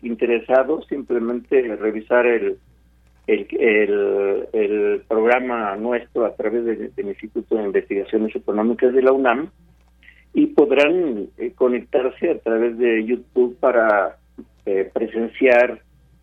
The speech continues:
y, y, y observar las presentaciones de cada uno de los especialistas. También esto, esta, este seminario en los momentos actuales de, pues, prácticamente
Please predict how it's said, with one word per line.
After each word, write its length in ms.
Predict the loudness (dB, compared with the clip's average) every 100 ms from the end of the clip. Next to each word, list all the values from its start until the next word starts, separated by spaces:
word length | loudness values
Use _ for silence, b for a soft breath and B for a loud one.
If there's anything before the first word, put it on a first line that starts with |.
| -12
y, 260 | -6 -2
y, 540 | -2 -4 -6 -6 -6 -10 _ -8
y 760 | -6 -4 -4 -4 -2 0 0
observar 580 | 0 0 0 0 -2 2
las 240 | 2 0
presentaciones 760 | -2 -4 -4 -4 -2 0 -2 -2
de 100 | -2
cada 220 | 2 2
uno 200 | 2 0
de 80 | -2
los 180 | -4 -8
especialistas. 840 | -8 -6 -2 -2 -4 -8 -8 -10 -10 _ _ _ -20 _
También 560 | 0 4 6 6 2 0
esto, 480 | 0 0 2 2 2
esta, 800 | -2 -2 2 4 4 2 0 -6 _ _ _ -4
este 260 | 0 0 0
seminario 840 | -2 -2 -2 0 0 0 0 -2
en 340 | -6 -6 -6 -4
los 140 | -2
momentos 460 | -2 -4 -6 -8 -8
actuales 560 | -10 -2 0 2 0 0
de, 400 | 0 2 0 -4 _ _ _ _
pues, 180 | -2 -2 -8 _
prácticamente 1120 | -4 -4 -2 0 0 -2 -4 0 2 2 -2